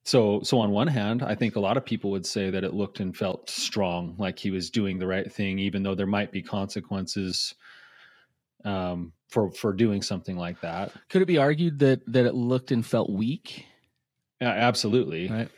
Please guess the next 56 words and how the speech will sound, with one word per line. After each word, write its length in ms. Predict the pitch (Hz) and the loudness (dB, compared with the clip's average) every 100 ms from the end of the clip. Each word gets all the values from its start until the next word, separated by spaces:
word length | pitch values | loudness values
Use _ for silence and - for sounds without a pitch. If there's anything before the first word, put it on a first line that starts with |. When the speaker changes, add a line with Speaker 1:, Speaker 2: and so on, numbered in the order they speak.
| - | -8
Speaker 1:
It 160 | 101 | -6
could 140 | - 104 | 0 0
have, 180 | 90 - | -2 -4
it, 280 | 104 104 82 | -4 -4 -2
it 140 | 104 | -2
looked 260 | 110 104 113 | 0 -2 0
weak 280 | 120 - - | 0 0 -4
too, 360 | 127 92 92 | -2 0 -2
especially, 580 | 107 - 131 123 127 110 107 | -4 2 2 4 2 2 2
especially 580 | - - 143 - 123 | 0 4 4 4 4
if 160 | 110 - | 4 4
you, 340 | 110 107 101 - - - - - | 4 4 2 -2 -16 -18 -16 0
everyone 320 | 131 135 123 | 4 6 6
wants 200 | 117 117 | 4 2
to 100 | 120 | 0
infer 420 | 107 104 - 117 | 0 0 4 6
their 160 | 107 104 | 6 4
own 160 | 104 101 | 2 2
things 320 | 113 113 - | 2 0 0
from 240 | 107 95 | -2 -2
it. 160 | 98 90 | -2 -2
But 120 | 101 | -2
if 120 | 98 | 0
you 100 | 104 | 2
look 200 | 107 101 | 2 0
at 80 | 98 | 0
what 140 | 98 | 0
was 140 | 92 92 | 0 0
happening 380 | 104 95 95 92 | 0 0 -2 -4
beforehand, 720 | 87 113 117 104 90 92 101 | -4 0 0 0 -2 -2 -2
he's 280 | - 101 101 | -2 -2 0
laughing 400 | 101 110 - 92 | 0 0 -2 -4
along 320 | 92 113 110 | -2 0 0
with 200 | 90 - | -4 -4
it. 120 | 95 | -4
And 80 | 95 | -4
then 80 | 98 | -2
all 100 | 95 | -2
of 60 | 95 | -2
a 60 | |
sudden 480 | - 107 95 95 92 _ - - - | -2 -2 -2 -4 -6 _ -20 -20 -8
he 120 | 110 | -4
sees 240 | 98 110 98 | -2 0 -2
his 160 | 92 | -4
wife 360 | 98 92 95 - | -2 -2 -2 -4
and 100 | 95 | -2
now 180 | 101 98 | -2 -2
he's 140 | 92 | -2
up 220 | 95 - | -4 -4
there, 240 | 95 90 90 | -4 -2 0
like, 260 | 90 85 - _ _ | -2 -4 -8 _ _
doing 200 | 113 101 | -2 0
whatever 260 | 98 98 92 | 0 -2 -2
he 100 | 90 | -4
did. 320 | 85 90 92 | -2 -2 -2
And 420 | 101 95 90 85 | -4 -4 -4 -6